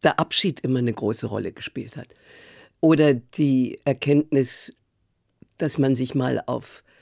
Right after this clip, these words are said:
Vergänglichkeit besser einstellt, ehe man sich von ihr überraschen lässt. Aber das beschließt man ja nicht. Damit umzugehen, die Art damit umzugehen, die wird einem zum Teil gegeben.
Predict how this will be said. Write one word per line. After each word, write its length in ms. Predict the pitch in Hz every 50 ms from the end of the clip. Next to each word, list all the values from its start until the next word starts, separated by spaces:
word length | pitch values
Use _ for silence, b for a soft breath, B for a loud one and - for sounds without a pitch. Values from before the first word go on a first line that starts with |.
| _ _ _ _
Vergänglichkeit 840 | - - 135 - 143 127 135 139 127 123 - - 135 123 120 -
besser 360 | - 123 - - 113 - -
einstellt, 580 | 110 127 156 147 - - - 117 110 113 - -
ehe 60 | 131
man 160 | 120 117 113
sich 180 | 113 117 110 -
von 160 | - 123 120
ihr 240 | 117 - 127 120 - b b b b b b b b
überraschen 480 | - 131 135 123 120 135 151 - 202 170
lässt. 340 | 135 123 113 - - _ B B B B B B B B B
Aber 200 | - 160 160 175
das 280 | 151 185 180 139 - -
beschließt 640 | - - - 185 165 - - - 214 214 - - -
man 200 | 151 131 123 117
ja 100 | 120 120
nicht. 380 | 120 120 - - - - -
Damit 300 | 165 165 160 175 175 139
umzugehen, 920 | - 196 202 233 226 - - 220 180 - 214 208 208 214 214 208 190 160
die 160 | - 190 - -
Art 240 | 143 170 190 -
damit 280 | 214 202 202 202 170 -
umzugehen, 720 | - 190 202 190 - - 208 165 - 190 190 190 190 190 180 B B B B B B B B B B B _ _ _ _ _ -
die 440 | - 196 190 190 190 196 190 165 - _ _ _ _ _ _ _ -
wird 400 | 165 160 170 196 214 220 - -
einem 360 | 190 196 196 202 196 170 -
zum 200 | - - 202 175
Teil 240 | 175 170 160 160 147
gegeben. 600 | 143 147 - - 151 165 202 214 247 269 -